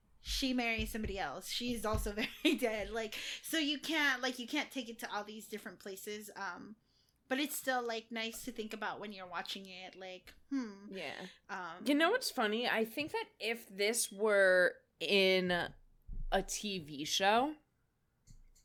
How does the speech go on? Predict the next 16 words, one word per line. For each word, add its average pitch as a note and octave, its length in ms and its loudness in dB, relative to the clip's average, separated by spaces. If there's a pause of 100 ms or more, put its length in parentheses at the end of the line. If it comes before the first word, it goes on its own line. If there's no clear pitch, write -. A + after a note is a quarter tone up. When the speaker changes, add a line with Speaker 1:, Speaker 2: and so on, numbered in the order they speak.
(260)
Speaker 2:
it G#3 200 12
would G3 160 4
be G#3 160 0
so G3 420 6
much G3+ 240 0
more G3 200 2
actively D#3+ 540 -2
shipped, - 520 -6 (540)
imagine A3+ 840 8
if F#3 300 6
instead F#3 480 2
of F#3+ 240 2
just E3+ 460 2
a, D#3+ 300 4
you D#3+ 160 -2
know, C#3 160 0